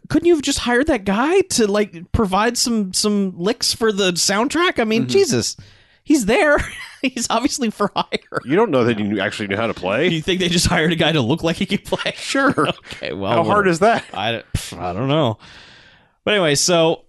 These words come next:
Speaker 1: the song ends, and, like, the, Donna's like, "I'm going upstairs to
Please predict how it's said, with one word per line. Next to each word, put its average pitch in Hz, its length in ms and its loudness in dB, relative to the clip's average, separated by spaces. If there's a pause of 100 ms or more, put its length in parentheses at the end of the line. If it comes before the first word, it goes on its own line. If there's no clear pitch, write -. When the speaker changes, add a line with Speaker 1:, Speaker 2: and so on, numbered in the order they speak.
(140)
Speaker 1:
the 165 280 -4
song 185 340 2
ends, 127 400 0
and, 123 300 -2
like, 123 400 -2 (320)
the, 139 320 -4
Donna's 135 500 0
like, 127 260 0
"I'm 131 160 -2
going 135 140 2
upstairs 117 540 0
to 107 400 -2